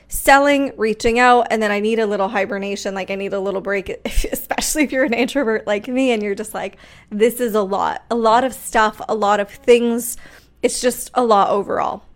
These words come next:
So what I've recognized and realized about this is it, building this connection that we're gonna dive into today is one of the easiest and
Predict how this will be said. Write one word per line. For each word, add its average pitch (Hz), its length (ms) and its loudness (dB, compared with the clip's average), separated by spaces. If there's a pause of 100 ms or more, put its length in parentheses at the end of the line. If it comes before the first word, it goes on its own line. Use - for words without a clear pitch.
(240)
So - 180 0
what 247 140 4
I've 254 140 2
recognized 277 560 0
and 233 140 -4
realized 220 400 0
about 269 220 0
this 277 320 0
is 233 320 2 (300)
it, 214 580 -6
building 277 460 2
this 247 180 4
connection 233 580 -2
that 269 100 0
we're 233 100 -2
gonna 220 180 0
dive 214 220 0
into 214 200 -4
today 214 380 -4
is 220 180 -2
one 233 280 2
of 285 100 -2
the 277 180 -8
easiest 247 600 -4
and 240 140 -6